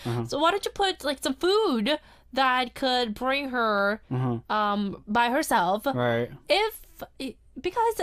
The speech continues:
Speaker 2: um, cats, they're very flexible.
Speaker 1: Right,
Speaker 2: But
Speaker 1: right,
Speaker 2: as
Speaker 1: right,
Speaker 2: long
Speaker 1: right.
Speaker 2: as she's not, like, stuck in this,
Speaker 1: Mm-hmm.
Speaker 2: you know.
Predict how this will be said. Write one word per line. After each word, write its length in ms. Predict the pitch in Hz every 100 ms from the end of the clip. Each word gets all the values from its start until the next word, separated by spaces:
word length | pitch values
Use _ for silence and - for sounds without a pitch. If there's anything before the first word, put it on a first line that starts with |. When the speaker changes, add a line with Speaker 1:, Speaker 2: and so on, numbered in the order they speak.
| 359
Speaker 2:
um, 240 | 359 294 -
cats, 360 | - 554 508 233
they're 180 | 330 320
very 220 | 330 370
flexible. 760 | - 330 440 - 226 175 - - - -
Speaker 1:
Right, 340 | 202 160 110
Speaker 2:
But 80 | -
Speaker 1:
right, 120 | -
Speaker 2:
as 60 | -
Speaker 1:
right, 60 | 349
Speaker 2:
long 200 | 349 403
Speaker 1:
right. 100 | 392 339 269
Speaker 2:
as 120 | 262
she's 260 | - 269
not, 180 | 262 247
like, 160 | 202 -
stuck 680 | - - - 233 220 208 -
in 180 | 220
this, 140 | - 123
Speaker 1:
Mm-hmm. 240 | 113 214
Speaker 2:
you 80 | 214
know. 400 | 190 175 175 190